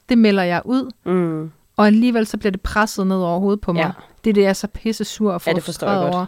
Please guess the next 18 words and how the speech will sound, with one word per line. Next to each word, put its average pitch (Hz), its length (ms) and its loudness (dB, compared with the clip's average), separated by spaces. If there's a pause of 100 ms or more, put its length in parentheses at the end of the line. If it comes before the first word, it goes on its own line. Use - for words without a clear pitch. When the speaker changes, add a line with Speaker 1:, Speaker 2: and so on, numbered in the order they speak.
(460)
Speaker 1:
Fordi 233 260 0 (140)
for - 120 -4
helvede, 240 340 0
hvis 208 220 -2
man 202 120 2
kan 202 100 -4
sige 208 180 -2
fra, 247 320 -2
så - 120 -12
skal - 200 -4
man 202 140 2
sgu - 140 -8
da, 180 420 -4 (200)
øh, 190 280 -4 (100)
sige 269 340 -6
det. 233 100 -2 (140)
Speaker 2:
Mm. 190 120 2
Speaker 1:
Altså, 180 240 0